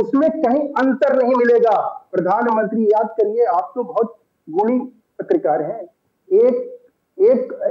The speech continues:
एक लाख पच्चीस हजार करोड़ बिहार में जब उन्होंने पैकेज घोषणा की, तब आप जैसे ही कुछ हमारे पत्रकार विद्वान मित्र जो है, बड़ी तीखी आलोचना करी, और आज वो काम हुआ। पश्चिम बंगाल जब चुनाव हो रहा था,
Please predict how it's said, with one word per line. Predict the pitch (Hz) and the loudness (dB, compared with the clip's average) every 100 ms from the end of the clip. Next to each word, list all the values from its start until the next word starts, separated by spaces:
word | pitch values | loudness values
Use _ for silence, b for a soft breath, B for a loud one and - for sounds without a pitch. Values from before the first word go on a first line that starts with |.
| - | 0
एक | 202 247 233 | 0 2 2
लाख | 190 180 233 - | 2 2 0 -2
पच्चीस | 196 - 254 262 220 | -6 -2 0 0 -2
हजार | 185 202 208 | 0 2 2
करोड़ | 208 196 208 | 2 2 2
बिहार | 170 156 190 | 0 0 -4
में | 202 190 | -4 -6
जब | 185 | -8
उन्होंने | 190 180 196 | -8 -16 -16
पैकेज | - 151 - 196 196 _ 139 | -10 -10 0 0 0 _ -14
घोषणा | 151 - 196 | -14 -8 -6
की, | 196 175 233 - _ _ _ | -4 -4 -8 -12 _ _ _
तब | 196 190 | -6 -2
आप | 190 196 | -2 0
जैसे | 392 - | 0 0
ही | 196 220 | -2 -2
कुछ | 214 - | -4 -6
हमारे | 170 175 190 | -8 -4 -4
पत्रकार | - 180 151 185 185 | -4 -10 -8 -4 -4
विद्वान | 180 147 165 180 349 | -2 -8 -8 -12 -12
मित्र | 349 330 | -12 -12
जो | - - 175 | -10 -8 -8
है, | - _ _ _ _ | -10 _ _ _ _
बड़ी | 175 214 | -4 -4
तीखी | - - - 285 285 240 | -4 -4 0 2 4 2
आलोचना | 175 160 - 277 | 2 0 -2 -10
करी, | - - _ _ _ _ _ | -10 -18 _ _ _ _ _
और | 156 175 - | -6 -6 -4
आज | 160 190 | -2 2
वो | 190 | 2
काम | 196 190 180 | 0 0 -2
हुआ। | 151 185 156 - - _ | 0 2 0 -2 -16 _
पश्चिम | 156 - 285 247 | -20 -4 0 2
बंगाल | 233 226 220 | 2 2 4
जब | 220 220 | 2 0
चुनाव | 214 202 | 2 2
हो | 185 | 2
रहा | 175 175 | 2 2
था, | 202 247 | 2 2